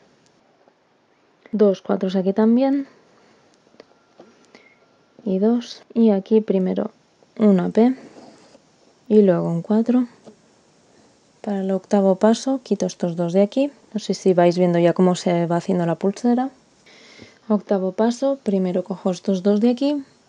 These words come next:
y hago dos cuatros y dos. Y dos. Dos cuatros aquí también.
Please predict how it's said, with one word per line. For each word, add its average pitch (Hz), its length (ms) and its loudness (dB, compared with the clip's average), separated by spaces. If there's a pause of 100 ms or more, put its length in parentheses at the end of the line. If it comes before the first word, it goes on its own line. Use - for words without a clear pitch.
y 196 80 2
hago 175 260 -2 (320)
dos 190 380 2
cuatros 240 560 -4 (720)
y 190 120 -2
dos. 240 440 -4 (2500)
Y 196 140 -4
dos. 226 400 -4 (880)
Dos 202 260 -4
cuatros 196 340 -4
aquí 190 180 -10
también. 240 480 2